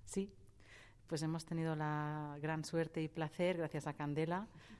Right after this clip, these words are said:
de conseguir que la composición musical la haga el gran Javier Limón, y contamos con música original de Javier Limón, que es un lujazo y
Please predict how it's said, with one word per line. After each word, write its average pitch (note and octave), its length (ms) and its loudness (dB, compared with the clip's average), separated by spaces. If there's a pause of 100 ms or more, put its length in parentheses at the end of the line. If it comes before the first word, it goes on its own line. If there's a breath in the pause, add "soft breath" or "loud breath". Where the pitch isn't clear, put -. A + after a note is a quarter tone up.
(120)
de D3+ 160 0
conseguir D3+ 640 2
que D#3+ 200 2
la C#3+ 400 4
composición D3+ 760 2
musical D3+ 520 0
la C#3+ 80 2
haga D3 360 0
el C3+ 40 -2
gran C#3 440 -2
Javier C#3+ 340 -2
Limón, D3 400 0 (200)
y C#3+ 180 -6
contamos C#3 500 -2
con C#3+ 220 -4
música C#3 340 -4
original C#3 400 -2
de C#3+ 100 -4
Javier C#3 300 -4
Limón, C#3+ 320 -2
que D3+ 120 -4
es - 100 -6
un C#3 140 0
lujazo C#3+ 600 -4
y C#3+ 340 -6